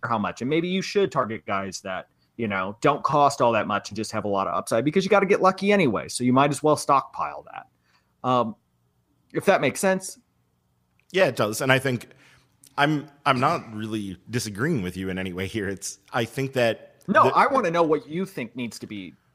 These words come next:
Speaker 1: addressed, is what I'm asking.
Speaker 2: I think they have to add guys who can give them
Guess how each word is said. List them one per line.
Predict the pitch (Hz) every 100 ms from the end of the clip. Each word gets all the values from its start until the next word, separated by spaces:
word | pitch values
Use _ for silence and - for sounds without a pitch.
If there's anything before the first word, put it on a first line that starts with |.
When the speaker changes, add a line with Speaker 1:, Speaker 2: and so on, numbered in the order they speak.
| _
Speaker 1:
addressed, | 127 113 135 - - - - _ -
is | 143 123
what | 135
I'm | 123
asking. | 82 - - _ _ -
Speaker 2:
I | 143
think | 147
they | 143
have | 139 127
to | 139 110
add | 107 113 110 _ _ _ _ - 92 _
guys | - 107 110 113
who | 110
can | 110 104
give | 92 101
them | 92 101 95 90